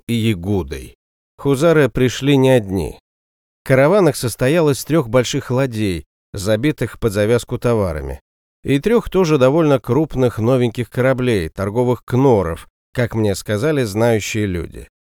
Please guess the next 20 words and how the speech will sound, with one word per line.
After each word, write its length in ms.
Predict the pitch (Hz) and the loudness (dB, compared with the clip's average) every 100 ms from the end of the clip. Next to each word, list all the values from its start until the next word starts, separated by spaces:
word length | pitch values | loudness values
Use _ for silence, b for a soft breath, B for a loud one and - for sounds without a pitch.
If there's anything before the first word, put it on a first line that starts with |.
| _ _ 117 | _ _ -2
Языкия 600 | 127 123 131 - 185 131 | 0 2 0 0 0 0
пояснил, 560 | 127 117 - 135 139 | 0 0 0 0 0
что 280 | - - 117 | -2 -2 -4
кноры 600 | - 113 165 190 120 110 | -2 -2 2 2 2 0
эти 220 | 101 - | -2 -4
принадлежат 720 | 98 117 117 113 120 139 165 151 | -4 -2 -2 0 -2 0 -2 -2
их 140 | 127 | -4
торговому 640 | - 110 107 143 123 117 | -2 -2 0 0 0 -2
партнеру 640 | 113 107 - 156 156 135 - | 0 -2 -2 0 2 2 0
Ярлу 480 | 113 98 135 117 113 | -8 -2 0 0 -4
Хельге. 560 | - 120 101 71 64 64 _ _ _ _ _ _ | -6 -4 -4 -4 -16 -20 _ _ _ _ _ _
У 80 | - | -2
него 280 | 117 127 180 | 0 4 2
с 100 | 104 | 2
братьями 480 | 101 120 104 101 101 | 2 0 0 -4 -6
Хузарами 680 | - 117 170 160 135 110 - | -6 0 2 4 4 2 0
совместное 720 | - 123 113 117 135 - 120 | -6 -2 -2 0 -2 0 -2
предприятие 840 | 117 117 - 117 120 113 - 87 85 | -2 -6 -6 -4 -2 -2 -4 -8 -8
в 40 | |
Ладоге. 500 | 87 85 67 69 - | -6 -8 -10 -16 -20